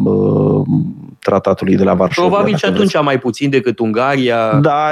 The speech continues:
Speaker 2: Slovenia.
Speaker 1: stăteam ca infrastructură, eram într-un normativ care trebuia atins, că aveam niște, niște ținte stabilite de niște oameni ușor mai luminați.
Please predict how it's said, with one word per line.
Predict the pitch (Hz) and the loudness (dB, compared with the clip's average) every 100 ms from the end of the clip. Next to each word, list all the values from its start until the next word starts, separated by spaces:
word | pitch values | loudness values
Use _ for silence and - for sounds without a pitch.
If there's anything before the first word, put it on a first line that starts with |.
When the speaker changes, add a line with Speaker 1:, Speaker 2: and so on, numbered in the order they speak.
| 147 | 0
Speaker 2:
Slovenia. | 151 139 | 0 0
Speaker 1:
stăteam | 120 131 156 196 151 120 107 | 0 0 0 0 0 -2 -2
ca | 151 | -2
infrastructură, | 170 170 160 135 139 - 156 170 160 | 0 0 -2 -2 -4 -2 0 2 0
eram | 139 139 147 160 | 0 0 0 2
într-un | 147 135 135 135 | 2 2 2 2
normativ | 131 127 127 120 139 131 | 4 2 0 0 -4 -4
care | - 151 | -2 -2
trebuia | 107 107 113 110 | 0 2 2 2
atins, | 104 - 104 95 | 0 0 0 0
că | - 95 95 98 98 123 | -2 -2 0 2 2 2
aveam | - 104 117 110 | 2 0 2 2
niște, | 104 - 104 101 101 104 | 2 0 -2 0 2 2
niște | 107 - | 0 0
ținte | 104 135 131 | -2 2 2
stabilite | 120 120 123 139 139 | 2 0 0 0 0
de | 123 | 2
niște | 123 - 120 | 2 0 0
oameni | 127 139 135 131 - - - - _ | 2 2 4 2 -2 -20 -20 -20 _
ușor | - 165 160 147 151 | -2 2 2 2 2
mai | 127 120 | 2 2
luminați. | 113 110 104 90 - - | 2 2 2 -2 -8 -14